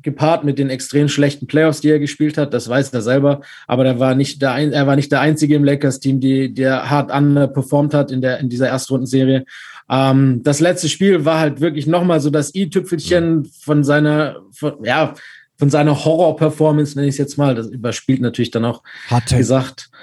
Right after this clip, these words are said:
Speaker 1: Äh, ja, Hor-,
Speaker 3: Also, so,
Speaker 1: man
Speaker 3: so
Speaker 1: muss
Speaker 3: heißt
Speaker 1: ja
Speaker 3: es
Speaker 1: manchmal
Speaker 3: ja
Speaker 1: so
Speaker 3: gar
Speaker 1: ein
Speaker 3: nicht.
Speaker 1: bisschen überspitzt sagen, warum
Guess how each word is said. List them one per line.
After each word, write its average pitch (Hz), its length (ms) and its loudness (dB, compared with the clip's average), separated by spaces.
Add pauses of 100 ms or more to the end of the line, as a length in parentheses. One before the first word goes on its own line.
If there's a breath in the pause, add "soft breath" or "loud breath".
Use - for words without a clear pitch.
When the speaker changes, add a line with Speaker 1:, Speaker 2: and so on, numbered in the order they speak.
(380 loud breath)
Speaker 1:
Äh, 117 300 -2
ja, 113 260 -2
Hor-, 117 280 0
Speaker 3:
Also, 123 320 -2
so, 139 100 2
Speaker 1:
man 143 120 4
Speaker 3:
so 175 60 4
Speaker 1:
muss 123 80 2
Speaker 3:
heißt 131 60 2
Speaker 1:
ja - 40 2
Speaker 3:
es 147 40 0
Speaker 1:
manchmal 151 300 2
Speaker 3:
ja 131 40 0
Speaker 1:
so 135 80 2
Speaker 3:
gar 127 60 2
Speaker 1:
ein 113 40 -4
Speaker 3:
nicht. - 40 -4
Speaker 1:
bisschen 143 440 0
überspitzt - 760 -4
sagen, 123 380 2
warum 120 320 2